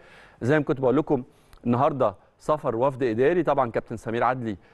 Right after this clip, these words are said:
بالتنسيق مع، آه، آه، سفارة مصر و-، في، في المغرب بيتم التحضير لاستقبال بعثة الأهلي اللي توصل بكرة إن شاء الله. النهاردة في تمرينة يمكن هتبدأ كمان دقايق، هنحاول إن إحنا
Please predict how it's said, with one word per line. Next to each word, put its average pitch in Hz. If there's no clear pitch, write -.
بالتنسيق 123
مع، 127
آه، 98
آه، 101
سفارة 135
مصر 131
و-، -
في، -
في -
المغرب 139
بيتم 113
التحضير 110
لاستقبال 120
بعثة 123
الأهلي 135
اللي 123
توصل 131
بكرة 123
إن 104
شاء 120
الله. 143
النهاردة 123
في 135
تمرينة 123
يمكن 120
هتبدأ 123
كمان 117
دقايق، 131
هنحاول 127
إن 113
إحنا 123